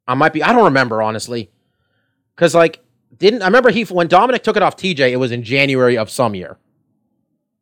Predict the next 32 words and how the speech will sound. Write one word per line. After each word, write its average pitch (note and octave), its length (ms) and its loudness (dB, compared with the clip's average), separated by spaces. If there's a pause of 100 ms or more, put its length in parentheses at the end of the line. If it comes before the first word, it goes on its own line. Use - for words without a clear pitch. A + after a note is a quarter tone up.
(460)
I B2+ 80 0
don't D3 120 2
know C#3+ 100 4
how C3+ 120 2
long B2+ 200 0
he's A#2 140 -6
been G#2+ 120 -8
back G#2 260 -2
there, G2+ 120 -6
to F#2+ 80 -10
be F#2 140 -12
honest. F#2 500 -12
Um, F#2 460 -10 (920)
but C#3+ 120 4
either G3+ 160 6
way, F3 240 6
I C3+ 80 0
mean, C3+ 320 -4 (640)
we C#3+ 160 2
all D#3+ 100 6
know D3 120 2
Dominic's B2+ 600 -2
position A2 720 -8
and A#2 100 -12
his A2+ 120 -10
status A2 360 0
as G2+ 80 -16
the G2+ 80 -10
greatest G#2 280 -6
bantamweight G#2 380 0
that G2+ 80 -2
ever, F#2+ 320 -2